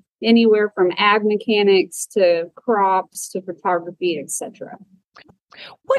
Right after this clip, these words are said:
Speaker 2: time
Speaker 1: Um,
Speaker 2: of year is the Tulsa State Fair, real quick?
Speaker 1: Actually, Tulsa State Fair is fast approaching. <laughs>
Speaker 2: Oh.
Speaker 1: We are, uh,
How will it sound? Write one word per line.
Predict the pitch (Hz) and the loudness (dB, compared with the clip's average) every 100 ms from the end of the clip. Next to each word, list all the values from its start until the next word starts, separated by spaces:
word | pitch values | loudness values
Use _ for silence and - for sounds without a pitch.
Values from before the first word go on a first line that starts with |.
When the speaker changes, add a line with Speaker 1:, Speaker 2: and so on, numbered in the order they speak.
| 415 | 0
Speaker 2:
time | 415 453 | 0 0
Speaker 1:
Um, | |
Speaker 2:
of | 359 | -4
year | 269 285 269 | 0 0 2
is | - 220 | 0 0
the | 202 185 | 0 0
Tulsa | 190 170 180 | -2 -4 -4
State | - 170 - | -4 -6 -4
Fair, | 160 147 | -4 -2
real | 143 | -4
quick? | - - - _ _ _ _ | -6 -8 -8 _ _ _ _
Speaker 1:
Actually, | 208 269 - 233 | -8 -6 -2 -2
Tulsa | 202 285 359 | 2 0 0
State | 339 - 247 202 | -4 0 0 0
Fair | - 226 226 | 0 0 2
is | 202 202 - - | -2 -6 -16 -6
fast | 226 254 - | -4 -4 -4
approaching. | 240 214 208 202 180 226 247 | -4 -2 -2 0 0 2 0
<laughs> | 214 | -2
Speaker 2:
Oh. | 233 | -2
Speaker 1:
We | 262 | -2
are, | 240 254 - _ _ _ _ _ _ | -2 -2 -4 _ _ _ _ _ _
uh, | 220 226 | 0 2